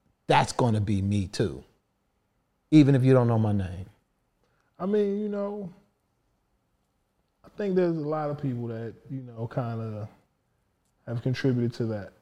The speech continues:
Speaker 2: throughout time, throughout history, you know, moved us in ways that, you know, the individual never imagined. You know, you take somebody like Tupac, who died so young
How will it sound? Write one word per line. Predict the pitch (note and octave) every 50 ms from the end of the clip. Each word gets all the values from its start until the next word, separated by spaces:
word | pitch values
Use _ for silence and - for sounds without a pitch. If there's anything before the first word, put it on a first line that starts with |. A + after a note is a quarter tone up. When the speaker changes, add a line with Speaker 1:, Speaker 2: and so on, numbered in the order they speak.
| _ _ _ _ _ _ _ _
Speaker 2:
throughout | - A#2+ A2+ A2 G#2 -
time, | - - A2 F#2 D#2+ D2+ D2 - - -
throughout | B2+ A#2 G#2+ G#2 A2
history, | A2 F#2 - - - G2 F#2+ F#2 G2+ _ _ _ _ _ _ _ _ _ _ _ _
you | G2+ A2
know, | A2+ A2+ A2 A2 A#2+ - _ _ _ -
moved | B2 C#3 C#3 C3+ C3 C3
us | B2+ B2+ B2+ - -
in | B2 A#2+ A#2+
ways | B2 B2 B2 B2 B2 B2 A#2+ A#2
that, | A#2+ A#2+ A#2+ A#2 A2
you | A#2 B2+ C3
know, | C3 B2+ B2 A#2+ A#2+ A#2+ A#2 A#2+ - _ _ _ _ _ _ _ _ -
the | A#2
individual | B2+ C3+ C#3 C3 A#2+ B2+ C#3+ D3 C#3 C3+ B2+
never | B2+ B2 B2+ A#2+ B2+ B2+
imagined. | B2+ B2 A#2 A2 G#2 F#2+ - - F2+ - _ _ _ _ _ _ _ _ _ _ _ -
You | A2+ A#2 A2+
know, | A2+ A2+ A2+ A#2+ - _ _ _ -
you | B2+
take | - - C#3 B2
somebody | - C3+ C3 B2+ B2+ B2+
like | C3 C3 B2+ B2+
Tupac, | - - C#3+ B2 - - A2 F#2+ F#2 -
who | - A#2+
died | A#2 A#2+ A#2 A#2 A2+ A2 A#2
so | - - B2+ B2 B2
young | B2+ C3 B2 A#2+ A#2 A2+ A2 A2